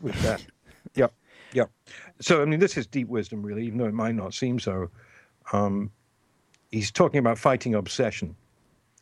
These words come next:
Speaker 1: uh, you know, and, and, and understanding that, uh, we're all after the same thing.
Speaker 2: Hmm. Can I admit something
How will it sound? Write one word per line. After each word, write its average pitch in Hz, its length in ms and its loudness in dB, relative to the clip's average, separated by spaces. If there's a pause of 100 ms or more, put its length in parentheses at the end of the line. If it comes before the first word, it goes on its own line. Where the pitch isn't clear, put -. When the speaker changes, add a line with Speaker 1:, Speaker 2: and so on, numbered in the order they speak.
(600)
Speaker 1:
uh, 92 380 -2 (420)
you 107 120 0
know, 92 360 -2
and, 104 240 2
and, 104 380 4
and 104 240 2
understanding 117 840 2
that, 90 180 -4 (760)
uh, 95 420 0 (440)
we're 117 180 6
all 120 280 6
after 104 260 0
the 92 140 0
same 92 340 -2
thing. 85 300 -4 (800)
Speaker 2:
Hmm. 90 220 -6 (1040)
Can 147 140 4
I 151 100 4
admit 143 380 -2
something 123 640 -6